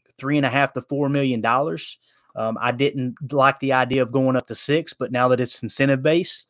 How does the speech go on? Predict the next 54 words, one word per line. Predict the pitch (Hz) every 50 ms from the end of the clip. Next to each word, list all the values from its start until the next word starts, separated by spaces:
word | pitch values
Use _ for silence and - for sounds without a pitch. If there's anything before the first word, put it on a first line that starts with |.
| _ _ _ _ _ _ _
and | - 117 120
the | 123 123
only | 131 135 131
way | 131 131 127
he | 120
gets | 113 147 147 - -
to | 123
six | - - 151 143 - -
is | 127
if | 120 120
he | - 113 98 _ _ -
absolutely | 131 131 - - - 131 131 139 139 131 120
balls | 107 101 120 127 131 127 120 107
out | 120 123 131 143 -
and, | 131 113 101 101 107 - -
and | 117 107 107
exceeds, | 107 - - - 139 131 131 127 117 - - -
uh, | 117 110 110 104
the | 113
Packers | - - 127 131 127 - 123 110
front | - - 131 127 123
office | 123 123 - - 113 -
expectations. | 135 120 - - 120 104 - - 131 143 165 - - 196 180 - -
I | _ - - - _
think | - 139 120
it's | 127 120 -
a |
great | 110 123 123 123 113 117
move, | 120 117 107 98 90
right? | 107 113 117
I | 120
mean, | 127 131
you're | 143
talking | 143 170 160 143 143
about | 139 139 127
a | 123
guy, | 113 123 123 127 127 120 - _ _ _ _ _ _ _ _ _ _
if | - - -
he | 202 226
does | 185 190 185 165
play | - - - 165 160
in | 151 139
the | 127
dime, | 113 117 120 120 117 110 98 95 - _ _ _ _
he, | - 127 160
he | - 143 151
may | 190 214 214
even | 214 175 170
play | 151 - 196 190
in | 175
the | 147
nickel. | 139 175 202 - 113 113
Who | 117 143
knows? | 160 156 160 151 113 - - - -